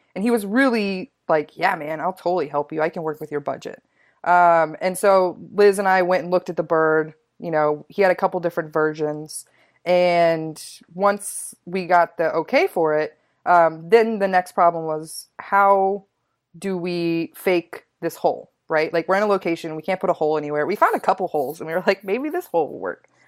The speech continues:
None of those holes worked. So what I ended up doing was a small build. I built a, um, just a platform, super easy, that we faked as the bottom of the closet. <clears throat>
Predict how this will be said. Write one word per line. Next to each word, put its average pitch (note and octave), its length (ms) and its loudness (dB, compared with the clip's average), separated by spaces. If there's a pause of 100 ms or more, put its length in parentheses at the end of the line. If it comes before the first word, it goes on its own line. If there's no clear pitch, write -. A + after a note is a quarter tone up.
None G#3+ 180 0
of G#3 60 0
those F#3 180 4
holes E3 220 -2
worked. - 300 -14 (640)
So A#3 380 6
what A3 200 4
I A#3+ 60 0
ended B3+ 180 0
up G3+ 120 4
doing G#3+ 320 -2
was F#3+ 220 4
a E3 80 -2
small E3+ 320 0
build. E3 480 -2
I F3 140 2
built F#3 500 0
a, E3 460 2
um, D#3+ 320 0
just - 160 -4
a C4+ 60 -2
platform, F#3 540 0
super F#3+ 300 -8
easy, F#3 460 -8 (360)
that F3 240 4
we F3+ 180 -8
faked F#3 400 -2
as E3+ 160 -2
the E3 80 0
bottom E3 500 2
of D#3+ 300 -2
the D3+ 80 -6
closet. F3 560 -2 (440)
<clears throat> G3 60 -16